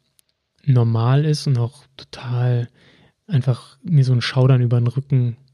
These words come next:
jagt, da ich da eigentlich immer nur, ja, weiß ich nicht,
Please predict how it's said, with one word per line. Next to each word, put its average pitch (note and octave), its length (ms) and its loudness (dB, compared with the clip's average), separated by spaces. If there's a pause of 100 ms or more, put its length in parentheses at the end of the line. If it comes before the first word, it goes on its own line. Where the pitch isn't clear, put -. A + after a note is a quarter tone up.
(120)
jagt, B2 460 -6
da B2+ 160 -2
ich B2 160 -6
da B2+ 200 -6
eigentlich C3+ 460 2
immer C3+ 220 2
nur, C3 400 4 (640)
ja, A#2 180 -4
weiß A#2 160 -2
ich A2+ 80 -4
nicht, A2 340 -6